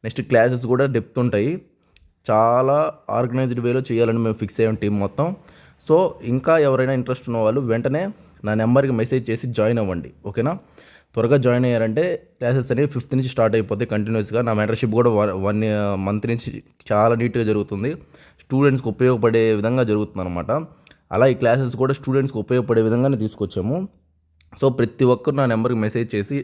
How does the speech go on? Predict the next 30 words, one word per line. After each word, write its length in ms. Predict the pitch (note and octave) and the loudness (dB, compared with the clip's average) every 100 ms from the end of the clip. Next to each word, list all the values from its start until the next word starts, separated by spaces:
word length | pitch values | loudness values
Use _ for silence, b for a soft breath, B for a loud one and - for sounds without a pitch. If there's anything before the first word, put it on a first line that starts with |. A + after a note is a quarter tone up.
| - | -6
త్వరగా 240 | A2+ A2+ B2 | -4 0 2
ఎన్రోల్ 260 | A2 A#2 A2+ | 2 2 2
చేసుకోండి. 420 | G2+ - F#2 G#2+ F3+ B B B B - | 0 -2 -4 -2 -2 B B B B -2
ఎందుకంటే 320 | B2 C3+ C3+ D#3 | 0 2 2 2
మళ్ళీ 200 | B2 C#3 D3+ | 2 2 0
ఈ 20 | B2+ | 0
టూ 80 | C3 A#2+ | -2 -2
త్రీ 100 | B2 | -2
మంత్స్ 160 | B2+ B2+ | -2 0
అయిపోయి 220 | A#2+ C3 A#2 | -2 0 0
ఎగ్జామ్ 240 | G#2 B2+ A2+ | 0 0 0
అయిపోయిందంటే 400 | A2 A2+ G#2+ B2+ | 0 0 0 0
తర్వాత 240 | A#2 A#2+ B2 B2 | 2 2 2 0
మళ్ళీ 140 | A#2 A2+ | 2 0
ఎగ్జామ్ 240 | G2+ A2+ A2 | 0 0 0
ఎప్పుడు 160 | A2+ A2 | 0 -2
వస్తుంది 220 | - A2+ G#2+ | -4 -4 0
ఏంటి 160 | G#2+ A2+ | 0 0
మన 80 | G#2+ | 0
చేతుల్లో 280 | A2 A2+ G#2+ G#2+ | 0 2 2 2
ఏముండదు. 280 | G#2 F2+ D#2 b b _ | 2 -2 -6 b b _
So 60 | - D3 B2 | -2 2 4
ఈ 60 | B2 A2+ | 2 2
యొక్క 140 | A2 B2+ A2 | -2 -2 0
టైంని 320 | C3 C#3+ E3+ b b b b | 2 2 -2 b b b b
బెటర్గా 400 | G#2 A2 D#3 D3+ C3 | -4 2 2 4 4
యూజ్ 140 | B2+ A#2 | 2 2
చేసుకుంటే 360 | A#2+ - A2 D3 C#3 | 0 -2 -6 -2 2
వాళ్ళు 140 | A2+ A2 | 2 0
ఎగ్జామ్ 280 | A2 G#2+ C3 | -4 -4 -4